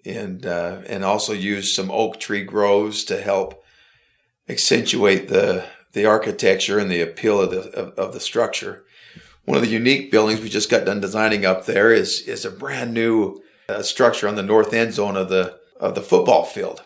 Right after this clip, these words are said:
And that, that building, um, has some great features where it's allowing the, the viewers to stand out on balconies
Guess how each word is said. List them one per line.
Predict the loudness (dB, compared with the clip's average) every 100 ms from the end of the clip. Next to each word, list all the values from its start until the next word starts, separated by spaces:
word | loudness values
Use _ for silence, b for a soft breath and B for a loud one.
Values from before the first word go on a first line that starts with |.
| _ _ _ _ -14 -6
And | -4 2
that, | 2 2 0 -12 _
that | -2 0 0
building, | 2 2 2 -4 -10 b b b b b b b -12
um, | -8 -8 -10 -14 _ _ _ _ _ -10
has | -4 -2
some | -2
great | 4 4 4
features | 0 0 0 -2 -2 -6
where | 0 2 4 2
it's | -2 -4 -2 -2 -2 -4 _
allowing | -6 2 6 6 4 0
the, | 0 2 2 -2 -14
the | -10
viewers | -10 -2 2 4 4 2
to | -4
stand | -6 -4 -2 0
out | 0
on | -2
balconies | -2 0 0 -2 -12 -10 -10 -10